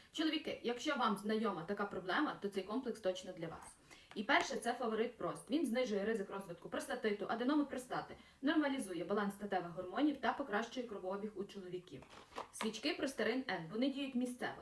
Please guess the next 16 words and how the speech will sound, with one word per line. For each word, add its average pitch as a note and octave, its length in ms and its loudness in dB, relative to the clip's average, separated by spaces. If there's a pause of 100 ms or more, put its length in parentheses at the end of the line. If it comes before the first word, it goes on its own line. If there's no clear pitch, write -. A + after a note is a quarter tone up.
знімають B3+ 440 2
набряк, G3+ 400 2
запалення G#3 560 2
та A#3 160 2
скорочують A3+ 640 -4
позови G3+ 320 0
до F#3 120 -6
туалету. F3+ 480 -6 (540)
Незамінний C4 540 4
мінерал B3 400 6
для B3+ 180 2
чоловічого A#3 520 -4
здоров'я — G#3 480 2
це A3+ 160 -2
є A3+ 80 2
цинк. A3+ 300 -4